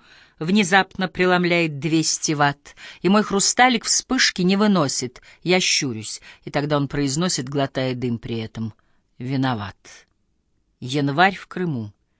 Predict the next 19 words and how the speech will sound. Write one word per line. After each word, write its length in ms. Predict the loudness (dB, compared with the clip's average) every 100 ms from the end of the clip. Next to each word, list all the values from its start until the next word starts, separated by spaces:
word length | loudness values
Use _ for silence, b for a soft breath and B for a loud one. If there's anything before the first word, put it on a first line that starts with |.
| _ _ _ _ _
На 120 | -2
Черноморский 760 | 2 4 6 6 6 4 2 0
брег 520 | 2 2 2 0 -10 _ b b b
зима 420 | 0 4 6 4
приходит 540 | 2 -2 2 2 2
как 260 | 2 2 2
бы 100 | 0
для 200 | -2 -2
забавы. 580 | 0 0 -2 -8 -10 -14 B B B B
Не 120 | 2
в 60 | 4
состоянии 680 | 4 2 4 4 4 2 2
удержаться 640 | 0 -2 0 2 2 0
снег 460 | 0 0 0 -2 -6 B B
на 200 | 0 4
лезвиях 640 | 4 4 4 2 0 -4 -2
и 160 | 0 2
остриях 800 | 4 4 2 -2 0 0 -2 -4
агавы. 600 | -2 0 2 2 0 -8